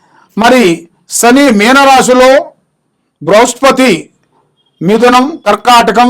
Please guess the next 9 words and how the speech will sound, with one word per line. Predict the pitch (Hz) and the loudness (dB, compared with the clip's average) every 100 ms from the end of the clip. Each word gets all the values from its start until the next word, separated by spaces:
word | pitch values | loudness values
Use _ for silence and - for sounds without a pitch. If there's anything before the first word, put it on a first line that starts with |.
| 247 | 0
సింహం | 226 226 214 247 370 _ _ _ _ _ _ _ _ _ - | -2 0 0 -2 -4 _ _ _ _ _ _ _ _ _ -4
సంచాలనంగా | 226 269 262 247 240 254 233 | -2 2 2 2 2 2 2
రాహు, | 208 240 247 226 | 2 2 0 0
కేతువులు | 220 220 226 226 262 - _ _ - | 0 2 0 0 -2 -8 _ _ -6
కుంభం, | 214 233 247 277 - - _ _ _ _ - | -2 0 0 -2 -12 -20 _ _ _ _ -4
తర్వాత | 202 233 240 214 233 269 320 - _ _ _ _ _ | 0 2 2 2 0 0 -4 -16 _ _ _ _ _
మకరంలో | 170 196 208 254 269 262 247 233 | -6 -2 0 2 2 2 2 0
ఉంచి | 202 254 285 349 _ _ _ _ _ _ _ _ _ _ _ _ _ _ - | -2 -2 -4 -6 _ _ _ _ _ _ _ _ _ _ _ _ _ _ -2
కొన్ని | 233 262 254 | 0 2 0